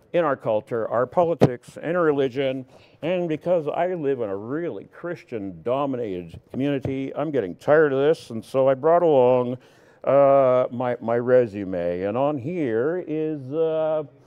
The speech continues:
on this lapel is a flaming chalice, which is all about, uh, unitari-, Unitarian Universalism.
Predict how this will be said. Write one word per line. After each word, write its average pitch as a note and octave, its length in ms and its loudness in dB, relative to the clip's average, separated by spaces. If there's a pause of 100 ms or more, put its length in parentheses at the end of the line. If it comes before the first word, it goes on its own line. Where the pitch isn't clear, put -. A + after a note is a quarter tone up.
(300)
on B2+ 320 -2
this C#3 240 -2
lapel D#3 840 2
is D3 220 -2
a D3 80 2
flaming D#3+ 480 -6
chalice, - 840 -8 (300)
which B2+ 340 0
is B2+ 340 0
all C3 320 -2
about, A#2+ 460 -2
uh, A2+ 260 0
unitari-, G#2+ 720 -8 (100)
Unitarian D#3+ 720 -4
Universalism. D#2+ 1200 -8